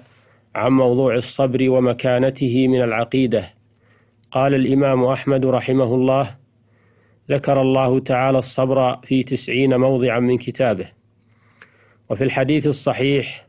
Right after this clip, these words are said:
"الصبر ضياء"، رواه أحمد. قال عمر رضي الله عنه:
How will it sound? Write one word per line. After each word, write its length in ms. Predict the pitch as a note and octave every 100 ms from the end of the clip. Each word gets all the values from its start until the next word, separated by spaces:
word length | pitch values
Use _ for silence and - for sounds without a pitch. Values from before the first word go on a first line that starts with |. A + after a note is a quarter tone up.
| -
"الصبر 500 | C3+ - C#3+ C3+ C3
ضياء"، 500 | A#2+ C3 C3 B2 - _ _ -
رواه 460 | B2+ C3+ A#2 B2
أحمد. 380 | C3 C3+ C3 G#2+ - _ _ _ _ _ _ _ _ _ _ _ _ _ _ _ _ _ _ _ _ -
قال 240 | C3 D3
عمر 580 | C3 C#3+ C#3+ C#3 C#3 C#3
رضي 280 | C#3 C3+ C3
الله 400 | C3+ C3+ B2 B2+
عنه: 280 | C3 D3